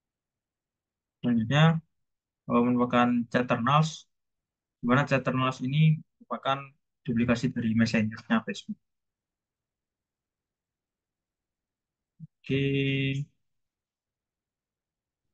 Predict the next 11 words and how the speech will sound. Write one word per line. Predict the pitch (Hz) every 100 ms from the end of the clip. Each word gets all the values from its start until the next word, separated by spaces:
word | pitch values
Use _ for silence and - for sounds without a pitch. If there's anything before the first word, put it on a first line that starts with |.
| _ _ _ _ _ _ _ _ _ _ _ _
Oke, | - 156
mungkin, | 151 139 147 143 143 143 143 139 143 139 151 _ _ _ _ _ _ _ _ _ _ - - _ _
ya, | 127 123 120 120 120 131
itu | 131
saja | 135 117 - 131 143 156 - _ _ _ _ _ _ _ _
dari | 120 117 117 117
demo | 127 120
ka-, | 123 120 123 _ -
demo | 127 120 135 131 131 131 131 -
aplikasi | 123 139 135 123 123 135
Fasternal | 127 127 - 127 127 127